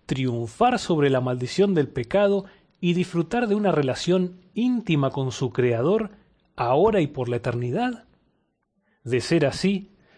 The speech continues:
solo un nombre sirve. Joel dos treinta y dos dice, "Y todo aquel que invocare el nombre de Jehová será salvo". Y Hechos dieciséis treinta y uno dice,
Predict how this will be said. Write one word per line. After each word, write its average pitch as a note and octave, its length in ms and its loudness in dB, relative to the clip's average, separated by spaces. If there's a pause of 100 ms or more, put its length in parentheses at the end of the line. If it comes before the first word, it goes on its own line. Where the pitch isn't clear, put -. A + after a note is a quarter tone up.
(140)
solo G#3 720 2
un B3 540 0
nombre D3+ 720 0 (120)
sirve. A#2+ 640 -2 (640)
Joel D3+ 480 2
dos D#3 160 0
treinta C#3 320 0
y C#3+ 40 2
dos E3+ 220 4
dice, F#3 440 0 (200)
"Y E3 180 -4
todo A3 520 2
aquel F#3+ 520 0
que C#3+ 100 -6
invocare C#3+ 840 2
el B2 200 -2
nombre F3+ 420 2
de F#3 140 4
Jehová F3+ 640 2 (480)
será B2+ 380 0
salvo". G2+ 600 -4 (560)
Y C#3+ 200 0
Hechos D3+ 260 0
dieciséis C#3 480 -2
treinta C#3 320 -2
y F3 80 2
uno G3+ 260 2
dice, D#3 400 2